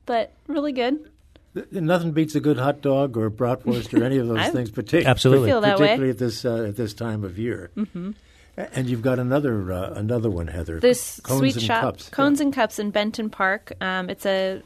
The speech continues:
Speaker 1: really small, locally owned place. They make their own ice cream. They have about a dozen flavors, and almost half of them are dairy-free, which is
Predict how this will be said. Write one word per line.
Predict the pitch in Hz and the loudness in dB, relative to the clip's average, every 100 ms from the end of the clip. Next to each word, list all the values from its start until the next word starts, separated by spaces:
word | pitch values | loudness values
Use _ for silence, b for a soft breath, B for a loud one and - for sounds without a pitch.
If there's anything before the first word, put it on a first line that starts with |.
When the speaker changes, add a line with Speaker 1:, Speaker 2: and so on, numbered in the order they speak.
| - | -2
Speaker 1:
really | 233 262 254 | 0 0 -2
small, | - 233 226 220 220 220 b b b - | -4 0 2 2 0 -4 b b b 0
locally | 233 233 240 226 | 0 2 0 0
owned | 214 214 | -2 -2
place. | 185 196 | -4 -4
They | 190 | -4
make | 196 202 | -4 -4
their | - 214 | -4 -2
own | 196 202 214 | -2 -2 -4
ice | 175 170 - | -4 -4 -6
cream. | - 175 180 | -8 -6 -6
They | 180 | -6
have | 175 170 170 - | -2 -4 -4 -8
about | 165 170 - | -2 -2 -2
a | 175 | -6
dozen | 165 180 180 202 | -4 -2 -2 -4
flavors, | 196 185 175 165 170 175 170 | -6 -4 -2 0 -2 -2 -6
and | - 165 156 160 | -8 -6 -6 -8
almost | - 220 240 - | -4 -4 -4 -6
half | - 180 - | -4 -4 -4
of | 202 196 | -10 -6
them | 196 196 | -4 -4
are | - | -4
dairy-free, | 170 165 165 170 170 170 | -2 -2 -2 -4 -6 -4
which | 254 247 | -4 -6
is | 196 180 | -8 -8